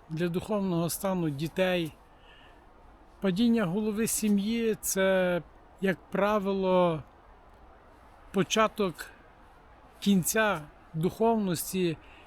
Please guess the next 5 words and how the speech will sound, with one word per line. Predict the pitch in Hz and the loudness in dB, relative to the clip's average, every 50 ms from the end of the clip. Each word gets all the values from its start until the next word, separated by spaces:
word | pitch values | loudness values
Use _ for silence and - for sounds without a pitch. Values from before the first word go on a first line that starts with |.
| - - | -8 -2
його | 185 170 160 170 190 170 | 0 0 2 2 0 0
сім'ї. | - - 170 165 165 160 156 151 143 135 - - - - - - - - - - - - - - - - - - - - - - - - - - - - - - - - - - - | -2 -2 -2 -2 -2 -2 -2 -4 -6 -8 -12 -16 -20 -20 -20 -20 -20 -20 -20 -20 -20 -20 -20 -20 -20 -20 -20 -20 -20 -20 -20 -20 -20 -20 -20 -20 -20 -20 -20 -20 -20 -20 -20 -18 -10
Дуже | - 180 190 247 233 240 233 185 | -4 0 0 2 2 2 0 -2
часто | - - 247 247 240 233 - - - - 233 220 214 208 208 202 196 190 175 123 - - - - - - - - - - - - - - - - - - - - - - - - - | 0 0 2 2 2 2 0 -2 0 0 0 2 2 2 4 4 2 2 0 -2 -8 -16 -20 -20 -20 -20 -20 -20 -20 -20 -20 -20 -20 -20 -20 -20 -20 -20 -20 -20 -20 -20 -20 -12 -4
ми | 180 190 202 208 208 202 196 196 185 165 143 | -2 0 2 2 2 2 2 2 2 0 -2